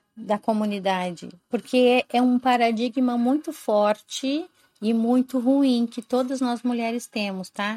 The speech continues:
De cuidar só das outras pessoas como prioridade e não cuidar da gente. A gente começa descuidando do nosso próprio corpo. Começa por aí a coisa, entende? O problema começa aí. Levanta correndo, começa a fazer tudo pelos outros, pela família,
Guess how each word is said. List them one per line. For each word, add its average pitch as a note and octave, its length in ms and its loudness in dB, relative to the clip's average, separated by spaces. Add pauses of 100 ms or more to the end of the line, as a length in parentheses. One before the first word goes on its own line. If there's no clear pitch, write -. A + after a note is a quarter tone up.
De F#3 100 -16
cuidar A3 460 -2
só B3 280 -4
das A#3+ 220 -8
outras A3 300 -8
pessoas A3 420 -6
como A3 240 -8
prioridade G#3 540 -4
e A3 40 -4
não G#3+ 120 -6
cuidar G#3+ 280 -8
da A3+ 140 -6
gente. G3 340 -6
A G3+ 40 -4
gente G#3+ 260 -6
começa A3+ 500 -2 (320)
descuidando C4 840 4
do C4+ 120 2
nosso C4 240 -2
próprio C4 300 -4
corpo. A#3+ 600 0 (100)
Começa G#3 360 -6
por A#3+ 160 -6
aí B3 300 -2
a C4 60 -4
coisa, F#3+ 520 -6 (160)
entende? A3 340 -2
O - 60 -4
problema G#3 380 -6
começa B3+ 380 -8
aí. C#4 280 -4 (320)
Levanta A3 400 -2
correndo, B3 580 -2
começa A#3+ 420 -2
a A3 60 -4
fazer A#3 280 -2
tudo A#3+ 240 -4
pelos A3 320 -6
outros, A#3 320 -4
pela A3 180 -6
família, A#3+ 680 -2